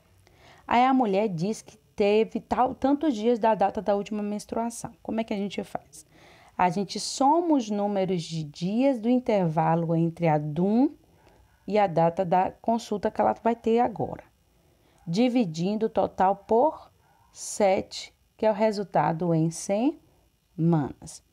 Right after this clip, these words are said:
Mas pra vocês entenderem mais específico, tá? Pra explicar. Isso é quando é feito o cálculo por consulta.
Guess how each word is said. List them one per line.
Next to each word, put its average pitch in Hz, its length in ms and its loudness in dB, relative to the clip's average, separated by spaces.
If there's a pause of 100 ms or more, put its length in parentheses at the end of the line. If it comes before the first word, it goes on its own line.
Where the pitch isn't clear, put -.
(720)
Mas 233 160 2
pra 269 160 0
vocês 262 360 2
entenderem 240 520 4
mais 220 240 2
específico, - 840 -6 (280)
tá? - 140 -8
Pra 170 160 -2
explicar. 170 600 -8 (720)
Isso 185 280 -2
é 233 60 2
quando 226 260 0
é 208 80 0
feito 196 260 -6
o 185 40 -6
cálculo 196 500 0
por 226 260 -4
consulta. - 880 -6